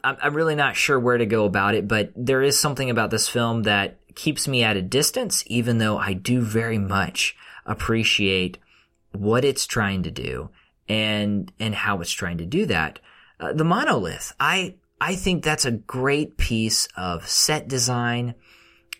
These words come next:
It resembles kind of this doorway, this passageway into a, a new realm. And what do we make of that? Do we, do we see it as this holder of supernatural alien power?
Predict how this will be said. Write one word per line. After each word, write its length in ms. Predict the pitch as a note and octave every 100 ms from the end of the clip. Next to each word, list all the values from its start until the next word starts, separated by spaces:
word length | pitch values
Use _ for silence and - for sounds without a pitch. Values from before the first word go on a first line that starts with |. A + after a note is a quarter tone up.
| _
It 440 | B2+ B2+ - - - _ _ _
resembles 560 | B2+ A#2+ C#3 C#3 D3 -
kind 160 | C#3+
of 80 | A2+
this 180 | A2 -
doorway, 1000 | F2+ - G#2 A2+ C3+ C#3+ D3 E3+ F#3 -
this 240 | G#2 - -
passageway 1200 | - - A#2 A#2 B2+ - D3+ D#3 D#3 D3+ E3 F#3+ - - _ _
into 400 | B2 A2+ A#2+ A2+
a, 280 | G2 F#2+ F#2
a 160 | F#2
new 200 | F2+ F#2
realm. 720 | F2+ F#2 F#2 B2 C#3 F#3+ A3+ A#3 - - - _
And 720 | A#2+ A#2 A#2 A#2 A#2 A#2 A#2 -
what 180 | A2 A#2
do 80 | C#3
we 100 | D#3+
make 280 | F#3+ -
of 100 | G#2+
that? 260 | - - -
Do 120 | G#2+
we, 340 | G#2+ G#2 G#2 - - - -
do 140 | A#2+
we 120 | A#2
see 320 | A2 - C#3+ C#3+
it 120 | C#3
as 440 | A#2 A#2 A2 G2+
this 520 | G2+ G#2 G#2 - - - _ _ _ _ _ _ _ _ _ _ -
holder 460 | - C3 C#3 C#3
of 100 | B2
supernatural 920 | - - B2+ B2 A#2 A2+ A2+ B2+ A2 -
alien 480 | G#2+ A2+ G#2 F2+ F2+
power? 520 | G#2+ A2 C#3+ D#3